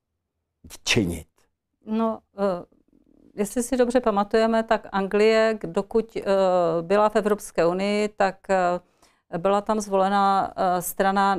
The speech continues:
Speaker 2: Nigela Farage. Já si nepamatuju, eh, název té jeho strany. ukip.
Speaker 1: U-, ano, ukip.
Speaker 2: Je-
Speaker 1: Ano.
Speaker 2: A dělali vlastně všechno pro to, aby ukázali, jak je ta Evropská unie špatná, jaké dělá rozhodování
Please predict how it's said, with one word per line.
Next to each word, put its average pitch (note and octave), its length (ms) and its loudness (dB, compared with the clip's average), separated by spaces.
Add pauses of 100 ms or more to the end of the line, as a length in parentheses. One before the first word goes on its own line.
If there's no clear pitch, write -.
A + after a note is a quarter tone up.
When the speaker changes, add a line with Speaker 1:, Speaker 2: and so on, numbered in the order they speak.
Speaker 2:
Nigela F#3+ 320 0
Farage. F3+ 560 0
Já F3+ 200 0
si - 140 -10
nepamatuju, G3+ 600 -2
eh, F3 200 0
název F3+ 320 -4
té - 120 -6
jeho G3 140 -4
strany. F3+ 500 -4 (280)
ukip. F#3 420 0
Speaker 1:
U-, - 460 -8
ano, A#2+ 140 2 (140)
ukip. F#2+ 300 -8
Speaker 2:
Je- - 340 -4 (400)
Speaker 1:
Ano. F#2+ 220 -6 (200)
Speaker 2:
A F#3 520 0 (1160)
dělali A#3 380 2
vlastně C4 320 0
všechno C4 340 0
pro A3 200 0
to, G3+ 180 0
aby G#3 240 2
ukázali, G3+ 800 0 (240)
jak G3+ 220 0
je B3 100 4
ta B3+ 140 2
Evropská A3 560 -2
unie A#3 760 0 (220)
špatná, G3 680 -8 (480)
jaké G3 340 0
dělá A3 560 2
rozhodování G3+ 960 0